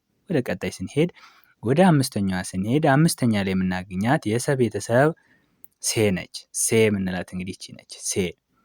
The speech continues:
ኦኬ፣ እዚህ ጋር ሴቶች፣ ሴቶች፣ ሴቶች።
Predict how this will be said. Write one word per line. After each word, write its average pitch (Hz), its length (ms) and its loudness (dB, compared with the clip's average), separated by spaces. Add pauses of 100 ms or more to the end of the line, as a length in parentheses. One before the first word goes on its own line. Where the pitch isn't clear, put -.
(300)
ኦኬ፣ 131 300 2 (440)
እዚህ 101 140 -4
ጋር 127 280 4
ሴቶች፣ 113 1700 2 (680)
ሴቶች፣ 104 800 -2 (380)
ሴቶች። - 800 -2